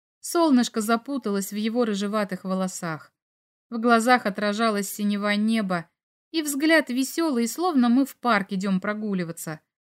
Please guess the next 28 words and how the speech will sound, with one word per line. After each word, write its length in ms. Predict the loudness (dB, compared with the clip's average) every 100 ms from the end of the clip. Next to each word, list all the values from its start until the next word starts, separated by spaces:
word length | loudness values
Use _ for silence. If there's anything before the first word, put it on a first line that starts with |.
| _
а 80 | 2
не 140 | 4 4
церковь 460 | 2 -4 -4 -8
грабить. 540 | -6 -6 -6 -10 -20 _ _ _ _ _ _ _ _ _ _ _ _
"Пришли", 600 | 0 2 2 0 -2 -4 -12 _
тихо 300 | -2 0 0
сказал 440 | -4 -4 -2 -2 -4
Тим, 400 | -6 -6 -6 -10 _ _ _ _
а 120 | 2
я 180 | 4 4
едва 380 | 2 0 2 2
не 140 | 2
споткнулась. 960 | 0 -2 -4 -2 -2 0 -2 -6 -12 -16 _ _ _ _ _ _ 4
Парень 400 | 8 8 6 0
успел 320 | -2 -4 -4
подхватить 640 | -8 -6 -2 -2 -2 -4
меня 260 | -2 0 0
и 40 |
прижать 400 | 0 0 2 0
к 60 | -2
своему 420 | -6 -2 0 0
боку. 500 | -2 -6 -8 -12 -20 _ _ _ _ _ _ _ 2
"Мы 220 | 6 8
осмотрим 500 | 6 6 4 6 4
периметр", 640 | 4 0 0 -4 -8 -14 _ _ _ -2
тихо 300 | 0 2 0
сказал 440 | -2 -2 0 -4 -2
Ирикс, 520 | -2 -2 -4 -10 -14